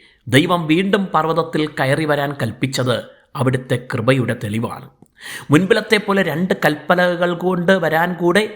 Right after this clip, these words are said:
അവിടുന്ന് കൽപ്പിച്ചു. അവയിൽ വീണ്ടും ആ കൽപ്പനകൾ എഴുതി കൊടുത്തത് അവിടുന്ന് കൃപാലുവായതിനാലാണ്. ഇത് നന്നായി അറിയാവുന്ന മോശെ ദൈവത്തോട്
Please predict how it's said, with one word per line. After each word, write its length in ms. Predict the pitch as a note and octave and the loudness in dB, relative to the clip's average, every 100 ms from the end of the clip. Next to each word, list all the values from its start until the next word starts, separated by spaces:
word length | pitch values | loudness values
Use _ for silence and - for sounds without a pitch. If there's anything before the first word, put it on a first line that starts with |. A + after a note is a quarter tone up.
| - | -4
അവിടുന്ന് 280 | C#3+ B2 B2+ | -2 0 -2
കൽപ്പിച്ചു. 420 | A2+ - A2+ - - _ _ _ | -4 -8 -10 -12 -14 _ _ _
അവയിൽ 380 | - A#2+ C3+ C#3 F#3 C3 | -2 2 2 0 -2 -4
വീണ്ടും 460 | B2 D3 E3+ F3+ | 2 2 2 0
ആ 80 | D#3 D#3 C#3+ | -2 -4 -2
കൽപ്പനകൾ 480 | C3+ C3+ D#3 D3+ D3 | -2 0 0 0 0
എഴുതി 240 | B2+ C3+ | 0 0
കൊടുത്തത് 480 | E3+ D3+ C#3 D3+ C#3+ A#2 F#3+ - _ _ | 0 0 2 0 0 -2 -8 -14 _ _
അവിടുന്ന് 320 | C3+ A2 A#2+ B2+ | -6 -4 -2 -2
കൃപാലുവായതിനാലാണ്. 1400 | C3 A#2 B2 C#3 D3 C#3 C#3 C#3 C#3+ C#3 C#3+ C#3+ C#3+ C3+ _ _ _ _ - - - | -2 -2 0 0 0 0 0 -2 -2 -4 -4 -4 -6 -12 _ _ _ _ -18 -16 -2
ഇത് 120 | F#3+ A3+ | 2 4
നന്നായി 480 | G3 D#3+ G3 G#3+ | 2 0 0 0
അറിയാവുന്ന 520 | G#3+ E3+ F3 E3+ F3 F3 | 0 0 0 -2 0 -2
മോശെ 440 | C#3+ D#3 - F#3+ | 0 -2 -2 -2
ദൈവത്തോട് 640 | E3 C#3 E3 - D#3+ A#2+ | 2 2 0 -2 -2 -2